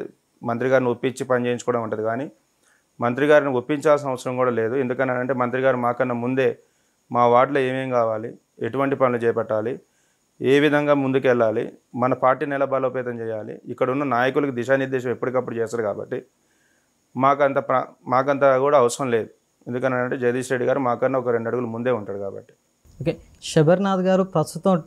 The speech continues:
Speaker 2: టీఆర్ఎస్ పార్టీలో కొనసాగుతున్నా కూడా మున్సిపాలిటీ కౌన్సిల్ మీటింగ్కి వచ్చేసరికి అవతల కౌన్సిలర్లు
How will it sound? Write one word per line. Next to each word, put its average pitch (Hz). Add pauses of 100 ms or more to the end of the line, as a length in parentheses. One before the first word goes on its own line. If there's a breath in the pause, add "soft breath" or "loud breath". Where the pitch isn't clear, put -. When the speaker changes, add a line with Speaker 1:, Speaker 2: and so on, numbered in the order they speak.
(120)
Speaker 2:
టీఆర్ఎస్ 190
పార్టీలో 180 (120)
కొనసాగుతున్నా 170 (140)
కూడా 147 (880)
మున్సిపాలిటీ 196 (200)
కౌన్సిల్ 208
మీటింగ్కి 180
వచ్చేసరికి 151 (760)
అవతల 170 (160)
కౌన్సిలర్లు 160